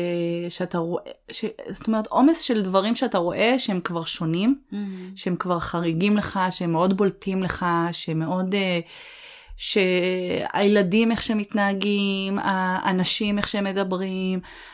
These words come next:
Speaker 1: האנשים איך שהם נוהגים, הלכלוך, הסיגריות שלא נדבר, שזה פשוט גומר אותי כל
Speaker 2: Mm.
Speaker 1: ביקור. אני כל כך רגישה ושונאת, אה, עשן של סיגריות, ש-, שזה
Speaker 2: אבל אין את זה ב-,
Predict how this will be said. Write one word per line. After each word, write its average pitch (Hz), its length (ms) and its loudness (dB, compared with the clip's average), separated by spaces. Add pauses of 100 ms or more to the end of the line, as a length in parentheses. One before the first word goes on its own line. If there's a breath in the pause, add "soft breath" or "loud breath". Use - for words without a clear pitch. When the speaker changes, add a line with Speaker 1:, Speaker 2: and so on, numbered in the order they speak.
(120)
Speaker 1:
האנשים 185 460 0
איך 190 100 -2
שהם 196 220 -2
נוהגים, 190 880 0
הלכלוך, 190 1040 2
הסיגריות 180 680 2
שלא 185 200 0
נדבר, 180 360 2
שזה 170 320 -4
פשוט - 520 -8 (400)
גומר 170 260 0
אותי 190 280 -2
כל 156 220 0
Speaker 2:
Mm. 156 200 -2
Speaker 1:
ביקור. 160 420 0 (420 loud breath)
אני 165 80 -2
כל - 160 -12
כך 190 220 2
רגישה 185 460 2
ושונאת, 170 540 -2
אה, 185 40 -2 (360)
עשן 170 260 -6
של - 140 -8
סיגריות, 175 640 -2 (500 loud breath)
ש-, - 220 -6 (340)
שזה 165 300 -6
Speaker 2:
אבל 254 220 2
אין - 100 2
את - 60 0
זה 240 160 2
ב-, 190 400 -4